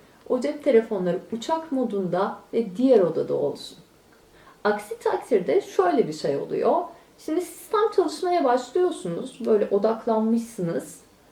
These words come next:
Sonra hop oradan bir bildirim geliyor, WhatsApp grubundan bir mesaj geliyor. Ee,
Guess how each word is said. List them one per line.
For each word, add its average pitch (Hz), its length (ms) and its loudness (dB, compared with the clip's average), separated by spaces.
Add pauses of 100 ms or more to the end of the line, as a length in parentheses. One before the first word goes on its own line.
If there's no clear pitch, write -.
(400)
Sonra 339 120 -2
hop 480 340 4
oradan 339 380 2
bir 302 120 0
bildirim 285 420 0
geliyor, 151 460 2
WhatsApp 277 520 -2
grubundan 254 580 -2
bir 240 40 -4
mesaj 233 560 0
geliyor. 156 520 0 (480)
Ee, 220 540 4